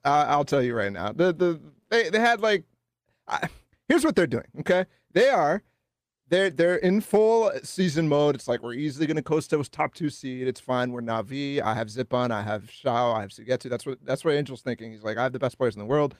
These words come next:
Whatever. We're gonna, we're gonna coast." So what I'm gonna do is I'm gonna say, "Hey, you guys,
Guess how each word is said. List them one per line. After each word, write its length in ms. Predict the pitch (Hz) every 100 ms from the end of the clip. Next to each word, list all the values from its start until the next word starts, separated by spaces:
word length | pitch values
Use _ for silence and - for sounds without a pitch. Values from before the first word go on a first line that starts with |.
| _ -
Whatever. 240 | 135 127
We're 120 | 123
gonna, 160 | 117 110
we're 120 | 117
gonna 140 | 120
coast." 340 | 107 131 104 - _ _
So 100 | 165
what 80 |
I'm 60 | 240
gonna 140 | 202
do 340 | 143 190 190 127 - _ _ 139
is 100 | 160
I'm 80 |
gonna 140 | 196 180
say, 300 | 185 165 151 - -
"Hey, 240 | 247 170 - _ _
you 120 | 185
guys, 420 | 247 254 254 -